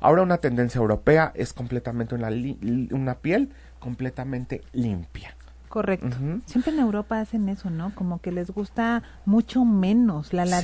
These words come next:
Speaker 2: latina es
Speaker 1: sí.
Speaker 2: la que le empezamos a meter
Speaker 1: El jugo.
Speaker 2: el juguito, ¿verdad?
Speaker 1: Sí.
Speaker 2: Porque nos encanta el contouring, el,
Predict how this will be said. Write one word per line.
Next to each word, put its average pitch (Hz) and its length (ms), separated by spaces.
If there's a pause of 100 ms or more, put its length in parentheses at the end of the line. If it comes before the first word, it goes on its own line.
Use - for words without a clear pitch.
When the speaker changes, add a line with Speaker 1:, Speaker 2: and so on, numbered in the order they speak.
(160)
Speaker 2:
latina 269 320
es 320 60
Speaker 1:
sí. 302 80
Speaker 2:
la 233 180
que 170 160
le 165 140
empezamos 185 640
a 202 80
meter 180 540
Speaker 1:
El 127 120
jugo. 117 420
Speaker 2:
el 185 220
juguito, 190 640
¿verdad? 165 340
Speaker 1:
Sí. - 60
Speaker 2:
Porque 190 260
nos 180 220
encanta 196 720
el 165 380
contouring, 185 1200
el, 156 320